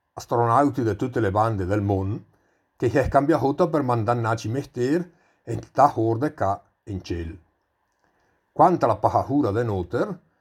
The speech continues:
hevet e punti che fa bel char, mia colorat, che il hemö a belade. Alle menai töc, bisogna considerare po qui che ula, ma hoieria mia cugno hi,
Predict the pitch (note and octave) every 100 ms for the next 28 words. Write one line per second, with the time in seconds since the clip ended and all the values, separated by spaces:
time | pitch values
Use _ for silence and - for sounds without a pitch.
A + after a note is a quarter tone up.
0 | _ _ C3 D3+ D#3+ - B2+ A#2+ F3 E3
1 | - C3 E3+ - - A#2+ A2 G#2+ G2+ F#2+
2 | F#2+ F2+ F#2 F2 _ _ _ _ _ A2
3 | D#3 A#2+ G#2+ F#2 F2 F2 - - _ _
4 | _ _ _ B2+ D3 E3 C3 D3+ D#3+ -
5 | _ - A#2 G#2 D2 C#2 D#2 - _ _
6 | _ _ _ _ _ _ _ _ _ _
7 | _ - A#2+ C3+ B2+ D3 D#3+ - C#3+ A2
8 | G#2 G#2 - _ G#2+ A#2+ C#3 C3 B2 C3
9 | E3 C3+ B2+ D3 - _ _ - C#3 B2+
10 | C#3 B2 C3+ A#2 A#2+ B2 E3+ - _ _
11 | - A2+ C3+ C3 A#2 B2 A#2 A#2 B2+ G2+
12 | G#2 F2+ F2 C3+ F#2